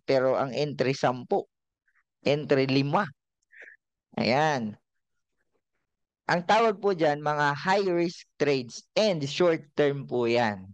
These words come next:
Okay. Pero pag may risk management ka, yun nga, focus ka sa possible loss,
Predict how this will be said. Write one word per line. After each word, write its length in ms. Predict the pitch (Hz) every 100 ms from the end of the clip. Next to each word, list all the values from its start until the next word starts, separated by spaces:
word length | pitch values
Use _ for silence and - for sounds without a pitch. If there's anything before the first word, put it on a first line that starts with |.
| _ _ _ - - _ _ _ _ _ _ _ -
Okay. 640 | 113 104 143 170 127 101 - _ _ _ _ _ -
Pero 220 | 156 185
pag 160 | 196 190
may 220 | 196 190
risk 240 | 240 277 202
management 640 | 208 196 190 170 175 156
ka, 320 | 147 131 147 - _ _ _ _ _ 165
yun 240 | 214 185
nga, 240 | 160 151 - _ _ _ -
focus 460 | 185 202 214 -
ka 320 | 180 170 175 170 _ _ _ _
sa 140 | - 139
possible 480 | 160 196 214 185 196
loss, 640 | 160 147 147 147 -